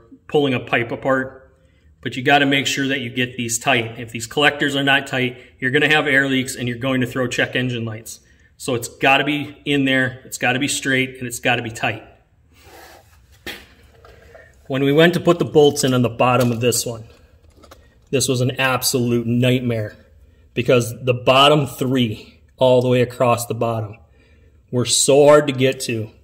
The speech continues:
that we literally had to reach up with our fingers like this and twist the bolt like this in order to get it to go in.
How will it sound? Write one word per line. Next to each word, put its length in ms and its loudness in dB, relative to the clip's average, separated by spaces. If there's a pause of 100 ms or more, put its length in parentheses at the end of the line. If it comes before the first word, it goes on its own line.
(520)
that 80 -4
we 120 0
literally 420 6
had 140 4
to 80 -4
reach 260 0
up 160 0
with 120 -2
our 80 -2
fingers 480 -2
like 180 0
this 600 0 (680)
and 140 -10
twist 360 0
the 60 -2
bolt 480 0
like 220 -2
this 640 -2 (720)
in 140 -2
order 220 0
to 60 -2
get 240 0
it 140 -4
to 80 -2
go 260 0
in. 140 -4